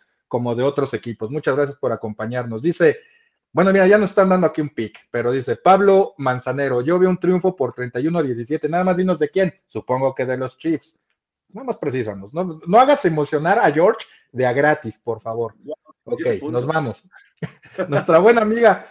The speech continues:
Speaker 1: nuestra buena amiga Ana Polar, este, nos, nos manda un saludo. Este, muchas gracias, Ana, por acompañarnos, a, también a
Speaker 2: Gracias.
Speaker 1: todas nuestras amigas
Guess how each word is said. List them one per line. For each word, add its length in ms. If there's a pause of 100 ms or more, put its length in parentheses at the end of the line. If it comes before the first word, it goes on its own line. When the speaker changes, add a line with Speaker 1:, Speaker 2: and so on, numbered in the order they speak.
(120)
Speaker 1:
nuestra 280
buena 180
amiga 240
Ana 240
Polar, 420
este, 420
nos, 260
nos 200
manda 240
un 60
saludo. 580
Este, 340
muchas 280
gracias, 280
Ana, 200
por 160
acompañarnos, 680
a, 120
también 60
a 180
Speaker 2:
Gracias. 120
Speaker 1:
todas 140
nuestras 280
amigas 340